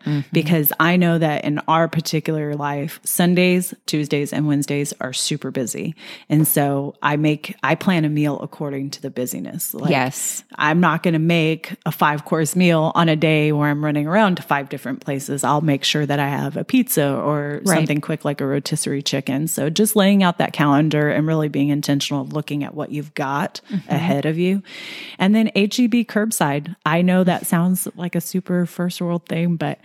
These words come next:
Speaker 2: it's, uh, it's really helped me to stay on a budget.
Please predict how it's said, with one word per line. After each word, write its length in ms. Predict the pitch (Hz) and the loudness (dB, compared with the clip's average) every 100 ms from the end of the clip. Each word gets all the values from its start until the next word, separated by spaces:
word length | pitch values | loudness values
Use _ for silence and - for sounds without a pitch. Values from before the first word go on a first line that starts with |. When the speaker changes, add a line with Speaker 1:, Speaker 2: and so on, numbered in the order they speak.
| - - - | -16 -16 -2
Speaker 2:
it's, 320 | 185 185 190 | 2 2 2
uh, 360 | 202 180 165 165 175 - - | 2 2 2 0 -4 -8 0
it's 200 | 180 170 | 0 2
really 240 | 185 185 | 2 4
helped 200 | 170 180 | 4 2
me 120 | 180 185 | 2 2
to 80 | |
stay 320 | 185 - 175 180 | 0 2 2 4
on 160 | 180 | 4
a 60 | 165 | 2
budget. 600 | 151 151 185 226 - - | 0 0 2 0 -2 -16